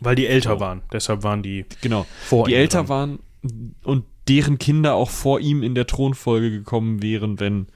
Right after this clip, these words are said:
Speaker 2: ne, wenn das so durchgereicht worden wäre. Jetzt trotzdem denkt er sich halt, "Na ja, bei Schorsch hat's schon mal nicht geklappt, die Frau ist tot."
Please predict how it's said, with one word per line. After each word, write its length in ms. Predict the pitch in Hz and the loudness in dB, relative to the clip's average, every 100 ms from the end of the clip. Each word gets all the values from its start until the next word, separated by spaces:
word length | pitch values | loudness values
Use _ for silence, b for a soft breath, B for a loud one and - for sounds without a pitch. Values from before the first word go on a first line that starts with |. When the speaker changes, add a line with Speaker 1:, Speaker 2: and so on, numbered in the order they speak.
| b b b | b b b
Speaker 2:
ne, 140 | 117 113 | -2 0
wenn 100 | 107 | 2
das 120 | 98 | 0
so 80 | 98 | -2
durchgereicht 580 | 104 - - 65 - | -4 -4 -6 -6 -6
worden 240 | 71 64 78 | -8 -8 -8
wäre. 240 | 69 78 B B B B B | -12 -16 B B B B B
Jetzt 400 | 117 - - _ _ _ _ _ | 0 0 -2 _ _ _ _ _
trotzdem 520 | - 139 - - 165 | -4 -2 0 2 2
denkt 220 | 147 139 98 | 2 0 0
er 160 | 123 | 0
sich 200 | 143 - | 0 0
halt, 220 | 127 127 - | 2 2 4
"Na 440 | 123 113 117 113 | 4 6 6 6
ja, 600 | 120 156 127 98 80 80 B B B B | 6 4 2 0 -2 -6 B B B B
bei 160 | 98 107 | -2 0
Schorsch 420 | - 120 139 - | 2 4 2 2
hat's 200 | 156 - | 0 0
schon 180 | 151 143 | 0 2
mal 120 | 139 | 2
nicht 200 | 127 - | 0 0
geklappt, 520 | 113 - 117 185 - | -4 0 0 0 0
die 80 | 127 | 0
Frau 320 | - 113 104 | 2 2 2
ist 200 | 104 - | 0 0
tot." 360 | 117 123 196 | 0 0 -2